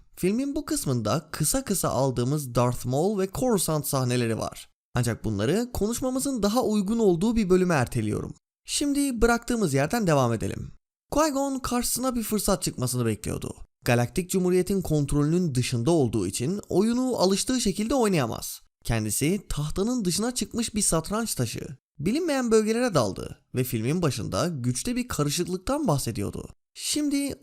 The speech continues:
o karışıklığa bakıyor, kafasını kaldırıyor, rüzgarda bir şeyler hissediyor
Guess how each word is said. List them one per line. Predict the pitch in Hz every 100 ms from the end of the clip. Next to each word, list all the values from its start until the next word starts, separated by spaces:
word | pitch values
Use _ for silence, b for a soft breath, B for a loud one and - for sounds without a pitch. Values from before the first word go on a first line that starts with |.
| -
o | 262
karışıklığa | 240 208 196 196 196 247
bakıyor, | 269 151 123 82 - - -
kafasını | 117 113 107 127
kaldırıyor, | 131 107 98 82 76 185 220 -
rüzgarda | 143 175 190 226 240
bir | 214
şeyler | 214 226 240
hissediyor | 220 226 214 240 247